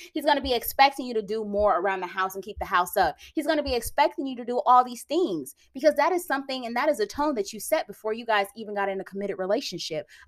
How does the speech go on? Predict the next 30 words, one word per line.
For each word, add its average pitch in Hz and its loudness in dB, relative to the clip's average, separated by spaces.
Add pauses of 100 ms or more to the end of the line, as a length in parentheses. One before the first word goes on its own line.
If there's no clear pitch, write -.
I 285 0
don't 254 -2
like 240 -2 (100)
that. 254 2 (680)
It's 294 6
not 294 4
giving 269 0
healthy 277 -2
relationship. 247 0 (340)
It's - -6 (180)
absolutely 202 2 (260)
not 202 -2
giving 185 -2
healthy 175 -10
relationships. 180 -6
Okay, 294 -2
look. 147 -6 (840)
Seeking 302 -8
women's 233 -14
finish 202 -14
last. 302 -2 (200)
I'm 466 -2
not 415 -2
really 294 -4
asking 240 -2
y'all 202 -2
to 180 -12
agree 330 -2
with 233 -2
me, 196 -8